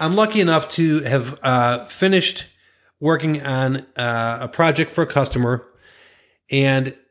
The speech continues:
we agree to keep things confidential, but I was given approval to share a summary of what we did without breaking any of that confidentiality. So this is a real life, I guess, uh, testimonial, if you will. And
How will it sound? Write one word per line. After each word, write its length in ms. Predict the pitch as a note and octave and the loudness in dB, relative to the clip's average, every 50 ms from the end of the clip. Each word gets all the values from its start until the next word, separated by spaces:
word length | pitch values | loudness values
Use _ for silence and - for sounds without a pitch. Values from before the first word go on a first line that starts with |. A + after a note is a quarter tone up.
| - - | -14 -10
we 240 | C3+ C#3+ D3 E3+ F#3 | -6 -2 2 2 2
agree 240 | F#3 D3+ D#3 F#3 F3+ | 2 2 2 2 2
to 60 | E3+ | 2
keep 240 | - - E3+ E3+ E3+ | 0 0 -2 0 0
things 200 | E3 D3+ D3 - | 0 0 0 0
confidential, 880 | - D#3 D3+ C#3+ - C#3 C#3 C3 B2+ - - C3+ C3+ C#3 C3+ C3+ - - | 0 0 0 0 0 0 0 0 0 0 0 -2 -2 -2 -4 -6 -10 -8
but 160 | A#2+ A#2 C#3 | -4 -2 0
I 80 | D3 C#3+ | 2 2
was 140 | D3+ D3+ C3+ | 2 2 2
given 220 | - G3+ G3 G#3+ | 2 2 2 2
approval 480 | G#3+ G#3 G#3+ - F3+ E3 D3+ C3+ D3 D3 | 2 0 0 0 2 2 2 2 0 -2
to 120 | D3 - C3+ | -2 -2 -4
share 640 | - - - - D3+ C#3+ C#3+ D3 D3 D3+ D3 - - - _ _ - | -2 -2 -2 0 2 2 4 4 2 2 0 -4 -10 -20 _ _ -8
a 80 | - B2 | -6 -4
summary 480 | - - - F3+ F3 F3 F3 F3 E3+ | -2 -2 0 0 0 2 2 2 2
of 220 | D#3+ D3+ C#3 A#2 B2+ | 2 0 -2 -2 0
what 120 | C#3+ C#3+ | 0 0
we 120 | C#3+ D3 C#3 | 2 0 0
did 480 | B2+ B2+ B2 A#2+ A#2 A2+ B2 A#2 - - _ _ _ _ - | 2 2 0 2 2 0 -2 -6 -10 -14 _ _ _ _ -2
without 280 | D3 D3+ D#3+ D3+ C#3+ | 0 2 2 2 4
breaking 260 | D3+ D#3 D3 D3 D#3 D3 | 4 2 2 2 0 0
any 120 | C#3 C#3 | 0 0
of 60 | C3+ | 0
that 140 | C3+ C3+ C3+ | 0 -2 -4
confidentiality. 960 | - - C3+ C3 A#2 B2+ B2 B2+ A#2+ - C3 A#2 A#2+ A#2+ A#2+ A2+ A2+ G#2+ G#2+ | -4 -4 -4 -4 -4 -4 -4 -4 -4 -4 -4 -2 -2 -2 -2 -2 -2 -4 -2
So 120 | - - | -2 -2
this 240 | D3+ F3 G#3 G3+ - | 0 0 0 0 0
is 60 | G#3 | -2
a 100 | G3 F#3+ | -2 -2
real 280 | F3 E3 E3+ E3+ D#3+ D#3 | 0 2 4 4 4 4
life, 440 | D3 C#3+ C#3 C#3+ C#3 - - - - C#3 | 4 4 4 2 0 -2 -6 -10 -6 -4
I 160 | C#3 C3+ C3 | -2 -2 0
guess, 380 | B2+ C3 D3 C#3 C#3+ - - - | 0 0 -2 -2 -2 -4 -6 -6
uh, 260 | C#3 C3 A#2 A#2 A#2 | -6 -6 -6 -6 -6
testimonial, 720 | A#2 - F#3+ F#3 F3+ - D3+ C#3+ C#3 D3 C#3+ B2+ A#2 G#2+ | -4 -2 -2 -2 0 2 2 4 4 4 4 2 0 -2
if 140 | G2+ - - | -4 -6 -6
you 80 | A2 G2+ | -6 -6
will. 320 | G2 F#2 F#2 F#2 - - - - - - - - - - - - - - - - _ - | -4 -6 -6 -8 -10 -12 -20 -20 -20 -20 -20 -20 -20 -20 -20 -20 -20 -20 -20 -20 _ -2
And 340 | - D#3 D#3 D#3 C#3+ - - | 0 2 2 2 2 0 -6